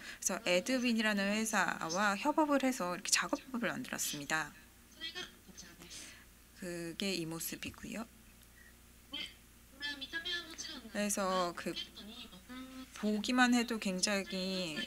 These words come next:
패셔너블한데 실제로 작업을 할 때 입었을 때 굉장히 필요했던 기능들을 많이 첨가해서 만들었습니다. 그리고 이것은 농업 작업복을 판매하는 점포가 아니라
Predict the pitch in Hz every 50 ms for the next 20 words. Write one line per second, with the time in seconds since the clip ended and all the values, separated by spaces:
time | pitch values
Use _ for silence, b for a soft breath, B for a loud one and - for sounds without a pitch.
0 | - - - 247 - 247 233 233 226 - 226 208 220 226 226 220 214 202 196 196
1 | 190 - - - - 339 339 - 370 359 349 320 311 311 311 302 262 233 - -
2 | 185 180 180 - 269 269 277 - 285 277 294 302 285 - 285 277 226 190 185 -
3 | 190 190 - - 185 175 - - - 269 269 262 196 180 180 202 208 202 202 196
4 | 202 - - - 320 311 302 294 277 - 269 277 262 - - 190 185 190 202 -
5 | 185 196 - 143 143 165 170 - - 302 320 302 311 294 269 262 - 262 233 -
6 | 143 143 156 156 - - - 147 147 147 - 151 147 139 - B B B B B
7 | 311 320 320 320 330 330 B B B B B B B B B B B - - -
8 | - 196 196 190 - - 165 156 160 170 202 240 269 - - - - 226 - -
9 | - - - - 208 196 208 220 220 - 226 220 214 202 185 185 180 180 180 190
10 | 185 196 220 240 240 240 240 - - 175 175 - 196 185 185 - - - 180 175
11 | 170 165 202 202 214 220 - 262 311 330 311 294 277 269 254 247 233 - 175 160
12 | - 196 180 180 165 - - 151 160 175 165 160 156 156 156 160 160 - -